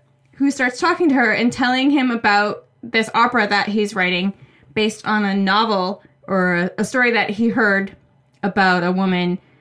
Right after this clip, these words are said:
Um, and as he's telling her this, this story, she realizes that he's telling her story, like, her life story, all her secrets. Someone has spilled them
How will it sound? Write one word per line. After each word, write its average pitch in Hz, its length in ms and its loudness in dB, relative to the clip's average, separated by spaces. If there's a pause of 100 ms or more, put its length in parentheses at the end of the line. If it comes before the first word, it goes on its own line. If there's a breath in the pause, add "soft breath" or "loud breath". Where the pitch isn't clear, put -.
(220 soft breath)
Um, 175 240 0
and 180 100 -2
as 240 280 0
he's 262 200 -2
telling 285 340 0
her 262 160 2
this, 233 400 -4
this 220 260 -4
story, 220 580 -2
she 294 260 -2
realizes 220 600 2
that 214 180 -2
he's 285 300 -2
telling 226 540 0
her 381 400 0
story, 156 500 -2
like, 175 160 -6
her 294 180 2
life 269 200 2
story, 196 360 0
all 226 200 2
her 294 160 -2
secrets. 226 440 -4
Someone 247 320 -2
has 226 220 -4
spilled 277 400 -4
them 185 340 -2